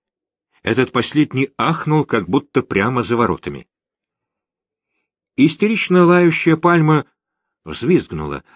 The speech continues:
прижала уши и на брюхе подползла к ногам Бутягина. «Вот чего ты беспокоилась!» Бутягин нагнулся,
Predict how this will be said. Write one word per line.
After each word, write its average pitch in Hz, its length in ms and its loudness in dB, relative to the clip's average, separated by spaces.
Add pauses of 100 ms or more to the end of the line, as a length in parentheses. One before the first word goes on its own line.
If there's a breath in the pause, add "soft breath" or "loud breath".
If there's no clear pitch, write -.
(160 soft breath)
прижала 147 540 4
уши 151 480 0 (800)
и 123 120 2
на 143 160 2
брюхе 165 720 2
подползла 117 600 0
к 160 100 -8
ногам 101 380 -2
Бутягина. 69 540 -10 (3250)
«Вот 202 460 0
чего 143 340 2
ты 120 200 0
беспокоилась!» 95 920 -4 (920)
Бутягин 110 480 -2
нагнулся, 117 640 -2